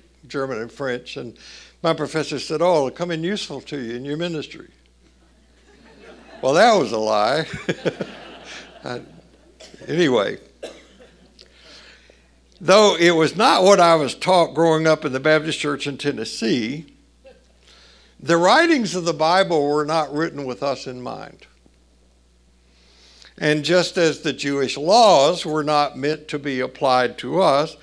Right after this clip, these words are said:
the books that make up our Christian New Testament were written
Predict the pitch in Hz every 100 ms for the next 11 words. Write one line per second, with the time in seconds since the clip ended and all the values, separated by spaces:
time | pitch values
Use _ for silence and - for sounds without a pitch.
0 | - - - - 143 131 196 196 - -
1 | - 131 156 175 139 139 151 131 135 139
2 | - 151 - 170 147 147 143 139 113 139
3 | 147 160 - 139 127 117 147 147 151